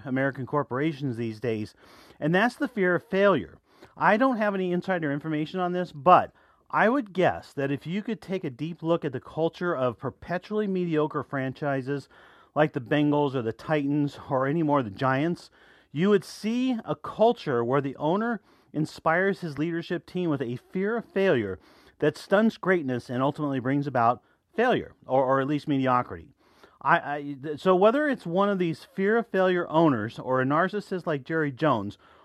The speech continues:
or a kook like Al Davis, or a hot mess like the Rams' old owner, George Frontiere,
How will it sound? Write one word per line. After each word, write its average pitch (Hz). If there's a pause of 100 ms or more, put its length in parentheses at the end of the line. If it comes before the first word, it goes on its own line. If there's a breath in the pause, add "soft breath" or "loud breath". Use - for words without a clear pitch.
or 143
a 135
kook -
like 139
Al 143
Davis, 139 (280 loud breath)
or 151
a 147
hot 185
mess 170
like 156
the 147
Rams' 151
old 139
owner, 135
George 135
Frontiere, 131